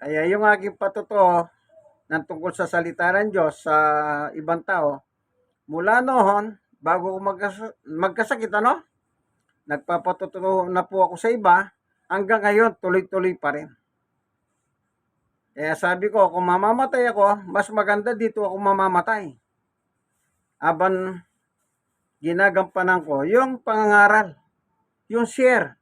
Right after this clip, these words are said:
yung word of God, sinishare ko sa iba. Ah. Mamamatay ka rin lang eh, di mas mamatay ka na sa panig ng Diyos. Kesa naman, mamamatay ka, mamatay ka sa panig ni Satanas. Puno ka ng galit,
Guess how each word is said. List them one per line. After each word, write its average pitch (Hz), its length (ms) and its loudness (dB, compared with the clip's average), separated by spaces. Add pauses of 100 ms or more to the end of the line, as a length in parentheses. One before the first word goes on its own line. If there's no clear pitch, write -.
(1080)
yung 190 160 0
word 208 240 2
of 190 160 -4
God, 208 160 2
sinishare 202 560 0
ko 190 80 -10
sa 190 160 -2
iba. 185 400 0 (1800)
Ah. 123 320 -18 (1500)
Mamamatay 277 600 0
ka 294 160 4
rin 302 120 0
lang 311 160 4
eh, 214 120 2
di 220 120 0
mas 220 160 2
mamatay 226 440 2
ka 269 160 0
na 254 80 0
sa 214 120 -4
panig 180 320 0
ng 214 200 2
Diyos. 214 400 -4 (400)
Kesa 156 320 2
naman, 175 480 2 (400)
mamamatay 175 600 2
ka, 240 80 0
mamatay 170 440 0
ka 214 120 -2
sa 185 160 -4
panig 156 280 -2
ni 160 120 -4
Satanas. 175 640 -4 (600)
Puno 151 280 0
ka 165 120 4
ng 160 160 2
galit, 233 400 2